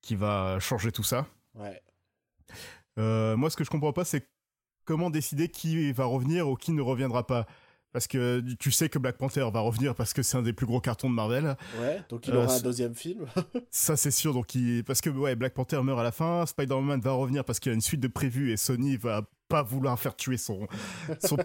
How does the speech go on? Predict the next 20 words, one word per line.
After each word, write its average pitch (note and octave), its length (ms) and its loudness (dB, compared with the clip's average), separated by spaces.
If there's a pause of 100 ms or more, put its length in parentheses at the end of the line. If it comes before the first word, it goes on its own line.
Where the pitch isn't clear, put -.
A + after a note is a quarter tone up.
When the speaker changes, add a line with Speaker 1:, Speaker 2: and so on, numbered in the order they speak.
Speaker 1:
son, D3+ 220 2
sa D#3 140 0
poule F3 180 0
aux C#3+ 160 2
œufs C#3+ 60 0
d'or. D3+ 240 0 (580)
Euh, B2 380 2
Doctor C#3 340 0
Strange, F3 320 2
je, C#3 300 2
je B2 100 0
sais C3 160 0
pas F3 160 0
si - 120 0
une D3+ 60 2
suite - 220 -4
est B2+ 40 2
prévue, C#3 360 0
mais, A#2 180 2
euh, G#2+ 400 2